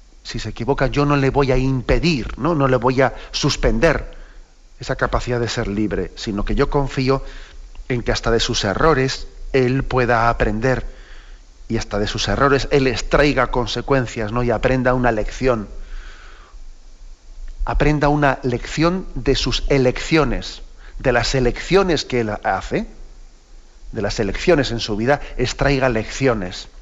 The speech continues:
¿Eh? Y, y perdón por, eh, pues por, por ese juego de palabras,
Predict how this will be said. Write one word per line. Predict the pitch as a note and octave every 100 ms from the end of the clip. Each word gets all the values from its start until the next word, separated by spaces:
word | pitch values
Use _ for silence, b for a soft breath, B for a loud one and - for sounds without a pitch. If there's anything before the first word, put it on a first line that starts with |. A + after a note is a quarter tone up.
| - -
¿Eh? | A2+ A#2 A2+ - B B B
Y, | -
y |
perdón | A2 A2 A2+
por, | G#2+ A2
eh, | - A#2
pues | A2+ G#2+
por, | - G#2+
por | G#2+
ese | G#2
juego | G2+ G#2 A2
de | G#2+
palabras, | G2 G2 F#2+ -